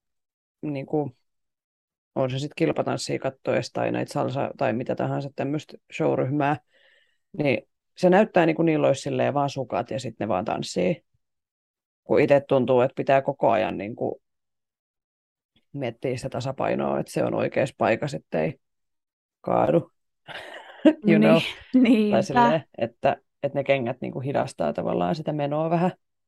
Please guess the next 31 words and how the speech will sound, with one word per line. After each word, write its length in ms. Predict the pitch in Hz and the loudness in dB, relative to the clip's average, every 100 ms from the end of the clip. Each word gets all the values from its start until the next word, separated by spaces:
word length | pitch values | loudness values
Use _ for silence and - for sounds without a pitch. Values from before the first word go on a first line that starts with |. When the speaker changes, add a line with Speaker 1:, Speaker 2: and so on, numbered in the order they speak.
| _ _ _ _ _ _ _ _ | _ _ _ _ _ _ _ _
Speaker 1:
Niin 120 | - | -10
sitten, 560 | 120 120 - - 139 - _ _ _ _ _ _ _ _ _ | -8 -10 -8 -6 -6 -6 _ _ _ _ _ _ _ _ _
niin 140 | 147 | -4
sit, 160 | 139 139 - _ 135 - - | -2 -6 -10 _ -18 -18 -4
siksi 240 | - 165 | -2 0
sen 260 | 165 156 - - | -2 -2 -4 -4
kengän 320 | 160 151 139 | -2 -2 -2
pitää 360 | - 147 143 - | 0 2 2 4
olla 220 | 143 131 | 2 2
silleen, 380 | 135 139 123 127 | -2 -6 -4 -4
kun 80 | 180 | 0
se 60 | |
olisi 140 | 185 - | 0 -2
sukka 340 | 139 - - | -8 -8 -8
sun 160 | 123 127 | -6 -6
jalassa. 420 | 104 143 - 147 - _ _ _ _ _ _ _ _ _ _ _ _ _ _ _ _ | -4 -4 -6 -12 -18 _ _ _ _ _ _ _ _ _ _ _ _ _ _ _ _
Ja 80 | - | -8
sä 180 | 135 110 - _ _ | -4 -4 -6 _ _
koko 300 | - 131 120 | -4 0 2
ajan 300 | 113 127 139 - _ _ _ _ | 2 0 -4 -8 _ _ _ _
käytät 320 | - 113 - | -4 -2 -2
lattiaa, 920 | 139 135 _ _ _ - 120 104 117 143 | -4 -4 _ _ _ -4 -2 0 0 -2
sä 140 | - - - | -10 -16 -10
pusket 360 | - 139 139 135 | -8 -6 -8 -4
lattiaa 680 | 151 - _ - 98 110 | -6 -6 _ -2 0 0
alaspäin, 460 | 95 107 - - 147 | 0 -2 -6 -10 -10
kun 80 | - | -8
sä 100 | 170 | -6
tanssit. 480 | 170 170 - 175 - - _ _ _ _ _ _ _ | -6 -8 -6 -8 -10 -20 _ _ _ _ _ _ _
Niin 100 | - | -14
silloin 420 | 131 107 73 110 | -4 -2 -2 -4